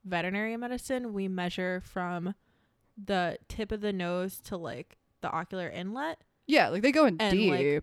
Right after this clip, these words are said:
Speaker 1: we'll, we'll mark that, and then that's how far we put the tube in, is that mark that we've made.
Speaker 2: Right.
Speaker 1: So, like, they, they go a lot farther than people realize.
Speaker 2: Yeah, so her, Linda's body was also missing five cervical vertebrae,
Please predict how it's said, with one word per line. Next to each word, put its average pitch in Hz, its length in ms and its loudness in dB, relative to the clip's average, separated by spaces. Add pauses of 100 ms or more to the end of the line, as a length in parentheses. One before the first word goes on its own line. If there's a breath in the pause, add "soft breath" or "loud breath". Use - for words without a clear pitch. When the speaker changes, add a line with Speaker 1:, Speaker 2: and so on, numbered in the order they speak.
Speaker 1:
we'll, 196 600 -4 (200)
we'll 202 160 -2
mark 185 400 -6
that, 220 240 -2
and 196 100 -6
then 180 140 -4
that's 185 240 -2
how 190 180 -4
far 175 280 -6
we 170 100 -8
put - 260 -6
the - 80 -14
tube 208 360 -6
in, - 280 -12
is 170 200 -8
that - 200 -10
mark - 340 -8
that - 120 -14
we've - 220 -14
made. - 280 -18 (360)
Speaker 2:
Right. - 320 -16 (680)
Speaker 1:
So, - 140 0
like, 190 100 2
they, 214 160 0 (160)
they 262 80 2
go 392 160 4
a 262 60 6
lot 190 260 2
farther 175 300 -2
than 180 100 -4
people 180 320 -4
realize. - 600 -10 (680 soft breath)
Speaker 2:
Yeah, 190 320 2
so 196 600 6
her, 277 420 4
Linda's 233 380 6
body 165 480 2
was 196 180 0
also 190 300 2
missing 190 500 2
five 208 460 4
cervical 202 500 2
vertebrae, 180 720 4